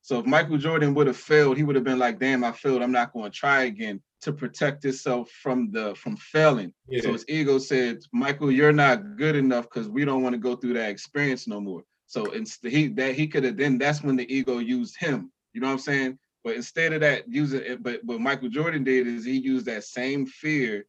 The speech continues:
Speaker 1: and used it to make him the best. You know what I'm saying? So that's what that ego's, that's what it's there for. You know what I'm saying? You just gotta use that shit for the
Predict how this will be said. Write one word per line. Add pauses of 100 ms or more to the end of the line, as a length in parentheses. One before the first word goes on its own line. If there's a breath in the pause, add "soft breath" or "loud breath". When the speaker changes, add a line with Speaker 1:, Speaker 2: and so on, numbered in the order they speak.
(140)
Speaker 1:
and
used
it
to
make
him
the
best.
You
know
what
I'm
saying?
So (220 soft breath)
that's
what
that
ego's,
that's
what
it's
there
for.
You
know
what
I'm
saying?
You
just
gotta
use
that
shit
for
the